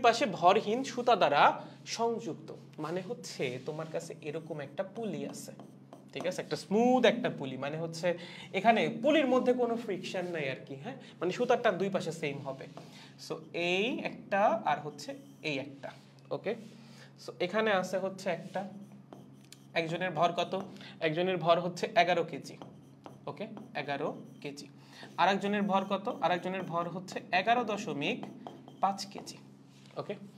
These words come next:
তোমাকে বলছে হচ্ছে চার সেকেন্ড পর এই দুইটা বস্তুর বেগ কত? তার মানে শুরুতে তারা স্থির ছিল, তোমাকে প্রশ্ন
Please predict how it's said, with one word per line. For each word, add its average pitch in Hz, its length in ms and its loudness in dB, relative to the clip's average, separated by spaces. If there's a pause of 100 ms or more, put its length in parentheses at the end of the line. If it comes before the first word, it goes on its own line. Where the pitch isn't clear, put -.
(440)
তোমাকে 262 260 12 (120)
বলছে 302 340 10
হচ্ছে 339 240 6 (240)
চার 285 200 12 (160)
সেকেন্ড 220 360 4
পর 233 120 8 (100)
এই 175 100 2
দুইটা 220 160 4 (100)
বস্তুর 208 360 0
বেগ 196 140 2 (120)
কত? - 160 -2 (500)
তার 226 140 6
মানে 247 120 6 (100)
শুরুতে 302 380 2
তারা 226 140 6 (100)
স্থির 247 260 -4 (140)
ছিল, 190 180 -4 (400)
তোমাকে 190 280 0
প্রশ্ন 196 220 0